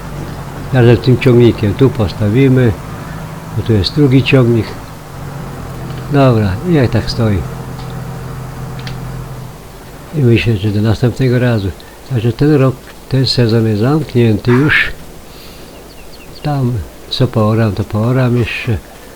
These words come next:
Tu posprzątam, poukładam. Chyba, że będziemy robić może porządki. W następnym odcinku, aby ktoś chciał,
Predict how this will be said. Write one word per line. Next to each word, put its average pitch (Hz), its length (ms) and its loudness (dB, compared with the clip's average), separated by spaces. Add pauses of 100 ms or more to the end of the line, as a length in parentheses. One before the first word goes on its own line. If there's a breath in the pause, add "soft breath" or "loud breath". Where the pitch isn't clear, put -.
(360 loud breath)
Tu - 180 -14
posprzątam, 117 560 0
poukładam. 104 640 -2 (1800)
Chyba, 117 140 0
że 104 200 4
będziemy 110 400 4
robić 95 240 0
może 95 240 0
porządki. 120 640 2 (1040 loud breath)
W - 20 -8
następnym 120 460 -2
odcinku, 117 400 0
aby 110 180 2
ktoś - 240 -2
chciał, 147 180 -2